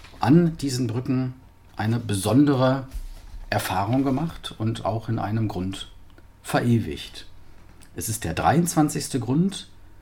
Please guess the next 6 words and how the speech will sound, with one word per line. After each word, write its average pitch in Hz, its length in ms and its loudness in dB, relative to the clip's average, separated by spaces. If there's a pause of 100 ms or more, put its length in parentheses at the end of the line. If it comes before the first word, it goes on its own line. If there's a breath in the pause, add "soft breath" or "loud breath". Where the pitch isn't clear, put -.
(120)
weil 104 320 4
man 170 200 6
an 123 140 0
einer 110 280 0
geöffneten 170 600 0
Kanalbrücke 127 840 0